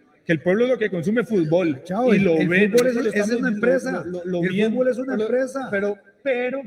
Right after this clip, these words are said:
Speaker 1: que sobrevive por la audiencia. Si no tuviese audiencia, no va para ningún lado,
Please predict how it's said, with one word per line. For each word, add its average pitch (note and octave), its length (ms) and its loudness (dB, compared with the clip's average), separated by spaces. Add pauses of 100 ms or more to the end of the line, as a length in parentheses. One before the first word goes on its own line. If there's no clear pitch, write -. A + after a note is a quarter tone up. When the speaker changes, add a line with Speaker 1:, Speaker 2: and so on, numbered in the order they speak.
Speaker 1:
que G3 140 -8
sobrevive G3 760 -4 (800)
por F#3 160 0
la E3+ 60 0
audiencia. F3+ 640 -6 (120)
Si E3+ 160 -6
no F3 140 -4
tuviese A#3 240 -2
audiencia, A3+ 440 -2
no F#3+ 160 -6
va G#3 100 -2
para G#3+ 120 -8
ningún G#3 280 -4
lado, A3+ 340 -4